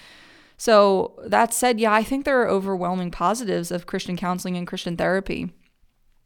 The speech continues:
Just want to put that out there. Now, Christina suggests to get help from shamans and healers, and I would beg anyone watching to please never do that. Many of you probably have before, so you never would again, but seriously,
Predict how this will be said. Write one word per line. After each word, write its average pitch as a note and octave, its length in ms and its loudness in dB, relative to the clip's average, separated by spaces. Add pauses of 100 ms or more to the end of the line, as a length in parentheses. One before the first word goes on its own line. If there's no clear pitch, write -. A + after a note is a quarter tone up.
Just - 140 -6
want G#3 100 -2
to - 40 -4
put G3+ 100 -4
that F3+ 160 0
out F#3 200 2
there. - 280 -8 (1000)
Now, G#3 260 6
Christina D4 640 2
suggests - 840 0
to - 180 0
get F#3 180 2
help F#3+ 300 2
from F3+ 300 2
shamans F3 520 0
and E3+ 140 -4
healers, D#3+ 540 -8
and - 240 -6
I E3+ 100 0
would F3+ 260 0
beg E3+ 280 -2
anyone E3+ 340 -2
watching F#3 600 -6
to F3 200 -8
please F3 460 -8
never F#3+ 280 -6
do E4 200 -4
that. - 260 -8 (400)
Many F3+ 320 -4
of G#3 80 -6
you A3+ 80 -10
probably G#3+ 300 -2
have F#3 280 -2
before, - 600 -8
so A3+ 160 -8
you F#3 160 -6
never F3 240 -6
would F#3+ 160 -6
again, F#3 360 -8
but - 440 -8
seriously, A#3 600 -6